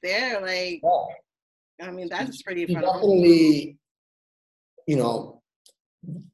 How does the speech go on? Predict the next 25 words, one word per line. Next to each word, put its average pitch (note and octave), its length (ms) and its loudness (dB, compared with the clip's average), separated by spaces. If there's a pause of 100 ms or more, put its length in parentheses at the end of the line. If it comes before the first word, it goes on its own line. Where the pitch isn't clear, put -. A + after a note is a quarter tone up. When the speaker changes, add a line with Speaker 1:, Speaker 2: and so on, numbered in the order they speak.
Speaker 2:
wasn't E3 400 8
a C3 60 4
hundred E3 320 6
for F3+ 340 4
it, G3 220 4
but C#3 120 6
at B2+ 40 -4
the B2 80 -6
same E3 220 0
time, D#3 400 0 (100)
she - 260 -2
was B2+ 240 8
my G#2 120 -4
support - 340 -8
system. - 320 -12 (140)
She - 160 0
went C3+ 180 2
and G2+ 80 -6
bought G2+ 180 0
everything. G#2 360 -4
Um, G2 320 -8 (800)
um, G2+ 680 -4 (400)
well, C3 240 4
she D3 200 2
bought D#3+ 520 6